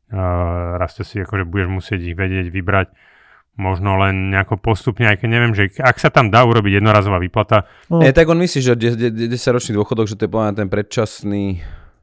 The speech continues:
Speaker 2: Hej, tam si, akože takto,
Speaker 3: doplnkový
Speaker 2: eh,
Speaker 3: dôchodok
Speaker 2: treba
Speaker 3: asi?
Speaker 2: si, treba si pozrieť ten dávkový plán, že tým, že tam je tá možnosť toho výberu po tej päťdesiatke, tak, eh, je to ešte bez toho podpísané na dodatku po ro-, po roku dvetisíc trinásť, čiže treba si pozrieť, aké sú možnosti v tom dávkovom pláne.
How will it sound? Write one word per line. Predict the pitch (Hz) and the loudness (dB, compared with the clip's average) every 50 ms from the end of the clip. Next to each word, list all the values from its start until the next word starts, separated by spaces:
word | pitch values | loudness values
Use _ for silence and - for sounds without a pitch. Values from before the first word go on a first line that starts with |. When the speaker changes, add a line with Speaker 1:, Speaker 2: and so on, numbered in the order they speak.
| _ _ _ _ _ | _ _ _ _ _
Speaker 2:
Hej, | 156 139 131 | -4 -4 -2
tam | - 156 151 | 0 -2 -2
si, | - 160 147 | 0 -2 -6
akože | - - 143 135 - 127 - | -4 -6 -6 -6 -4 2 2
takto, | 135 107 - 127 | 2 4 4 2
Speaker 3:
doplnkový | 123 120 110 - | 0 2 2 2
Speaker 2:
eh, | 127 | 2
Speaker 3:
dôchodok | 123 123 123 120 120 107 107 101 | 2 2 2 2 0 -2 0 2
Speaker 2:
treba | 151 147 151 | 4 4 4
Speaker 3:
asi? | 131 120 | 2 2
Speaker 2:
si, | 143 127 | -2 -4
treba | - - 139 143 | -2 -4 -2 -2
si | 143 - - 120 | -2 -2 -4 -6
pozrieť | 127 127 123 131 131 - | -4 -4 -2 -2 -2 -2
ten | 127 123 120 | -2 -2 -2
dávkový | 120 117 117 - 131 120 117 | -2 -4 -4 -6 -6 -6 -6
plán, | - - 117 113 117 113 120 139 123 | -6 -6 -8 -6 -6 -8 -10 -12 -12
že | 117 113 | -14 -10
tým, | - 139 135 | -4 -4 -2
že | 127 127 123 | -2 -4 -4
tam | - 131 123 120 120 120 117 113 - _ | -4 -4 -4 -2 -4 -4 -6 -8 -10 _
je | - 120 131 131 120 | -8 -2 -2 -2 0
tá | - 127 120 | 0 -2 -2
možnosť | 120 120 120 127 117 - | -2 -2 -4 -4 -6 -4
toho | - 139 120 | -4 -4 -2
výberu | 117 120 113 123 123 123 117 | -2 -2 -2 -2 -2 -2 -2
po | 123 | -4
tej | 113 131 117 - | -6 -6 -6 -6
päťdesiatke, | 120 110 120 117 - - 127 120 - - 143 135 120 - _ - - - - - - _ _ _ | -6 -8 -8 -8 -6 -6 -6 -8 -6 -4 -4 -4 -4 -4 _ -18 -20 -20 -20 -20 -20 _ _ _
tak, | - 113 110 - | -4 -4 -4 -4
eh, | - 131 120 120 117 117 123 | -4 -2 -2 -2 0 -2 -2
je | 123 | -2
to | - 127 123 113 | -2 -2 -2 -2
ešte | - - 113 | -4 -6 -6
bez | 113 123 - | -6 -6 -6
toho | - - 120 | -4 -4 -4
podpísané | 113 - 113 - - 123 - - 127 120 | -4 -4 -8 -8 -8 -8 -6 -4 -4 -4
na | 120 | -4
dodatku | 113 110 117 120 117 - - 143 139 131 131 - | -4 -4 -4 -6 -6 -6 -6 -6 -6 -6 -8 -12
po | - 120 113 | -8 -6 -6
ro-, | 110 110 113 | -6 -6 -8
po | _ - | _ -8
roku | 113 113 - 120 | -8 -8 -8 -6
dvetisíc | 110 113 107 - - 120 113 | -8 -8 -8 -8 -10 -10 -8
trinásť, | - - 113 113 117 120 123 123 - | -8 -8 -6 -4 -4 -4 -4 -6 -8
čiže | - - 120 113 107 | -10 -10 -10 -8 -6
treba | - 127 123 | -2 -2 -2
si | 117 - - - | -2 -2 -4 -6
pozrieť, | 120 117 123 117 | -4 -2 -2 -2
aké | - - | -2 -4
sú | - - 127 | -6 -6 -4
možnosti | 113 113 113 120 117 - 123 | -4 -2 -2 -4 -4 -6 -8
v | - | -6
tom | - 131 120 | -4 -4 -2
dávkovom | 110 113 113 110 - 123 117 117 | -2 -2 -2 -4 -4 -4 -4 -4
pláne. | 110 - 110 113 117 131 139 - | -4 -4 -4 -4 -2 -2 -4 -4